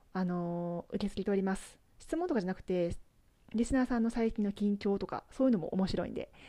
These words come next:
待ってます。インスタとXのディーエム、またはGmail、Googleフォームからお送りください。はい。それでは、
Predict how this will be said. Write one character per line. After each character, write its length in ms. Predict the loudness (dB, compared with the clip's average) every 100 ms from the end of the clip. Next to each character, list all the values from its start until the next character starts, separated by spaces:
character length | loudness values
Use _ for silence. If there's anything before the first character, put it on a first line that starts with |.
| -10
待 120 | -8 -6
っ 20 |
て 80 | -6
ま 140 | -6
す。 260 | -8 -12 -20 -20 -20 -20 -20 -20 -6
イ 180 | 0 2
ン 80 | 2
ス 80 | -2
タ 180 | -6 -2
と 320 | 2 2 2 -12 -20 _ -20 -12 -4
X 720 | -4 -4 -10 -10 -8 -6 -6 -8 -10 -4
の 180 | -4 -4 -4
デ 100 | 0
ィ 60 |
ー 20 | 2
エ 40 |
ム、 180 | 0 -2 -4
ま 100 | -4
た 120 | -2
は 120 | -4
Gmail、 680 | -2 2 4 4 4 0 0
Google 380 | 4 6 4 4
フ 160 | 2
ォ 20 | 0
ー 20 |
ム 160 | -2
か 160 | -2 0
ら 140 | 0 -2
お 80 | -4
送 140 | 0 0
り 80 |
く 80 | 2
だ 100 | 0
さ 160 | 0 -2
い。 80 | -4 _ -20 _ -20 -20 -20 -20 -20 -20 -20 -20 -20 -20 -20 -20
は 160 | -12 -10
い。 120 | -12 -18 _ _ _ -20 -4
そ 60 | 0
れ 100 | 2
で 80 | 0
は、 200 | -4